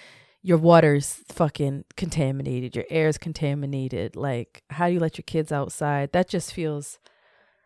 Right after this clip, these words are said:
devastating and really, really scary and so out of your control.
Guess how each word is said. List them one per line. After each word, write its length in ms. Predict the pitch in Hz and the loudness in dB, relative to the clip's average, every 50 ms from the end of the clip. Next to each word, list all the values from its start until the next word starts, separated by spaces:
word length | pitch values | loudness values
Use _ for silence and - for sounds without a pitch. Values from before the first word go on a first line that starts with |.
| _ _ _ _ _ _ _ _ _ _ _ _ _ _ _ _ _ _ _ - _ _ - | _ _ _ _ _ _ _ _ _ _ _ _ _ _ _ _ _ _ _ -20 _ _ -2
devastating 800 | 170 156 143 147 131 - - - 156 147 135 139 135 139 143 143 _ _ _ | -2 -2 0 -2 -6 -6 -6 -6 -6 -4 -4 -6 -6 -8 -10 -12 _ _ _
and 380 | 165 151 147 135 151 160 170 | -4 -4 -2 -2 -2 0 2
really, 280 | 185 196 180 160 151 147 | 4 4 4 4 2 0
really 260 | 147 151 147 147 147 | 0 -2 -4 -4 -6
scary 540 | 139 - - - 156 147 143 143 143 143 143 | -8 -12 -10 -6 -6 -4 -4 -2 -4 -4 -4
and 120 | 139 143 | -4 -6
so 320 | - - - - 170 160 - | -6 -4 0 0 2 2 2
out 160 | - 156 143 | 0 0 0
of 140 | 139 135 - | -2 -4 -6
your 120 | 143 143 | -8 -10
control. 720 | - - 147 135 - - 151 135 135 131 127 139 147 165 | -8 -10 -12 -12 -8 -6 -4 -4 -2 -4 -4 -6 -8 -10